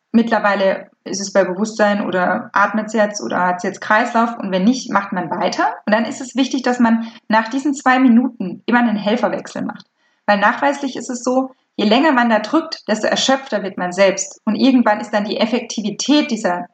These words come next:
Drückerei nicht mehr gegeben. Und dann bringt's einfach nichts. Und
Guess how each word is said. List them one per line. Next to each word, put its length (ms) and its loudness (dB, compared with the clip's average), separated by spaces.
Drückerei 840 0
nicht 360 2
mehr 180 -2
gegeben. 600 -2
Und 160 2
dann 320 0
bringt's 380 2
einfach 280 -6
nichts. 340 -12
Und 420 4